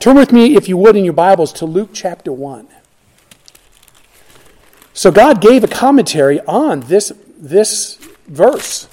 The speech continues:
Luke chapter one, verse sixteen, speaking of the role John the Baptist would play as it related to the messianic kingdom of, of Jesus, the angels announced John's birth to Zacharias, said this.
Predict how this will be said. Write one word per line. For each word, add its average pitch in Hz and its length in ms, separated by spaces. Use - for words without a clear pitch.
Luke 190 280
chapter 220 360
one, 190 460
verse 196 240
sixteen, 226 640
speaking 208 500
of 208 100
the 196 100
role 175 260
John 180 280
the 208 60
Baptist 185 480
would 190 200
play 175 420
as 165 160
it 180 40
related 180 440
to 185 80
the 156 80
messianic 202 520
kingdom 175 420
of, 147 400
of 143 400
Jesus, 147 640
the 160 180
angels 165 580
announced 180 520
John's 190 320
birth 170 460
to 156 120
Zacharias, 160 840
said 139 600
this. - 420